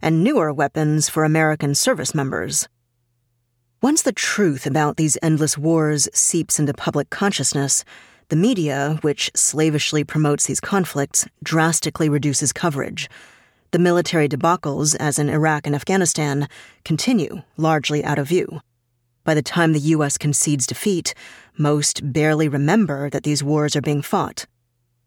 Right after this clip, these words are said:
The pimps of war who orchestrate these military fiascos migrate from administration to administration. Between posts, they are ensconced in think tanks, Project for the New American Century,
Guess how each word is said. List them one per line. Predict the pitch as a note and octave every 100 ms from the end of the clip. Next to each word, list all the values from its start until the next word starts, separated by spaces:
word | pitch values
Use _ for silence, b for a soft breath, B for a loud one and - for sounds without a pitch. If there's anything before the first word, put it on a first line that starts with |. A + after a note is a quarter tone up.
| _ _ -
The | G3
pimps | - D#4+ F4 E3
of | D3
war | F3+ F3 C#3
who | D3+
orchestrate | - E3+ F3 - E3 C#3+
these | D3+ D#3
military | D#3 D3+ - D3 C#3+
fiascos | - D#3 D#3+ - D3 C#3+ C3 B B B B
migrate | D#3 D#3+ F3 F3+ E3+ -
from | D3
administration | C#3+ D3 E3 D#3 - E3 D#3 E3 D3+ D3+
to | C#3
administration. | C#3+ C#3 - D3 C#3+ D3 - A#2 _ _ _ -
Between | C#3+ E3 D3
posts, | - - G#3+ D#3+ - -
they | D3 D#3
are | C#3 C#3+
ensconced | D3 - - D3 C#3+ -
in | C#3
think | - G3+ E3
tanks, | - B2+ - - B B B B
Project | - D#3 D#3 D#3+ -
for | -
the | D#3+
New | D#3 E3
American | E3 E3 E3 E3 D#3+
Century, | F#3+ F3+ - - B2+